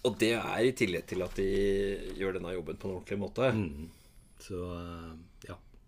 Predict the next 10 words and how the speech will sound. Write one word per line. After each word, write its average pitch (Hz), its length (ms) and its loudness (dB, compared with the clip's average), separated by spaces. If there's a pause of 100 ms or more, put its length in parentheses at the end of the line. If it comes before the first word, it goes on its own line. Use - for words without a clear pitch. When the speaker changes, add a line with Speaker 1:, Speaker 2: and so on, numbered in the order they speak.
(140)
Speaker 1:
Mm. 98 300 0 (1900)
Og 139 160 4
denne 131 180 6
tilliten 104 540 -2
til 120 160 4
politiet, 113 1160 2
Gunnar, 117 340 2 (1040)
det 110 80 0
henger 101 320 0
vel 131 260 4